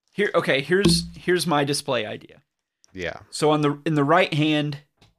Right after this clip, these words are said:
Speaker 1: you've got the arm going straight up with the grappling hook,
Speaker 2: Yeah.
Speaker 1: unspooling. In the left hand, you've got the thumbs up. In the head, you've got the smirk, like he's like, "I'm outta here,"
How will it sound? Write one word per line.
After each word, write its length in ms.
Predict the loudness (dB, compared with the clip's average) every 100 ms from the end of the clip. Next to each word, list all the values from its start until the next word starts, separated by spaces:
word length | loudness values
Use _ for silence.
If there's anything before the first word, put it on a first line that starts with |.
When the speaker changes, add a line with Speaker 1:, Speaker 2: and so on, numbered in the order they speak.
| _ _ _ _
Speaker 1:
you've 140 | -10 0
got 200 | 0 0
the 100 | 0
arm 240 | 0 0
going 240 | 0 -2 -2
straight 440 | -6 -2 2 4
up 180 | 2 0
with 120 | -6
the 60 | -2
grappling 540 | 0 0 0 -6 -6
hook, 440 | -4 -4 -6 -12 _ _ _ _ _ _ _ -6
Speaker 2:
Yeah. 260 | -6 -6 -4
Speaker 1:
unspooling. 800 | -2 -2 -2 -2 -4 -4 -6 -10 _ _ _ _ _
In 120 | -2 2
the 80 |
left 300 | 4 4 2
hand, 420 | 0 0 0 -4 -10 _ -10
you've 140 | -2
got 180 | 0 -2
the 80 | -4
thumbs 400 | -2 0 0 2
up. 320 | 2 0 -8 _ _ -2
In 120 | 0
the 80 | 2
head, 260 | 2 2
you've 100 | 0
got 200 | 0 0
the 60 | -2
smirk, 460 | -4 -2 -4 -2
like 140 | -6 -4
he's 260 | -2 -2
like, 300 | 0 -2 -4 -2
"I'm 160 | 2 6
outta 320 | 6 8 6
here," 1000 | 8 8 10 10 10 8 6 4 2